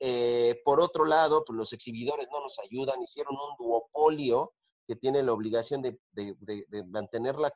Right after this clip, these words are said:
cultura, porque, pues, para eso compraron todo y apañaron todo, pues ahora ese duopolio debería de, de ser consciente de que tiene que exhibir, eh, cultura, porque se volvieron de una, de una manera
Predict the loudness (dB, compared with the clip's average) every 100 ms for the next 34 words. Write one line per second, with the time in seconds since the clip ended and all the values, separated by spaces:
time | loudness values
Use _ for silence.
0 | -6 -10 -6 -4 2 2 0 -4 -18 -20
1 | -8 -4 -2 -4 -8 -8 -8 -4 -2 -4
2 | -4 -2 -2 -4 -8 -6 -2 -2 -2 0
3 | 2 2 -2 _ _ _ _ -4 2 4
4 | 4 2 2 2 2 2 4 2 2 2
5 | 2 2 0 -2 -2 -2 -2 -4 -2 -2
6 | -2 0 2 2 -2 -4 -4 _ _ _
7 | -6 -4 -4 0 2 2 -2 -10 -12 -8
8 | -6 -8 -10 _ 0 0 0 -4 -6 -2
9 | 2 4 4 -2 _ _ 0 0 4 4
10 | 4 0 _ _ _ -6 0 2 4 4
11 | 4 4 -2 _ _ _ -4 2 4 4
12 | 4 2 -4 -2 2 2 2 2 2 4
13 | 4 4 2 -2 -4 -6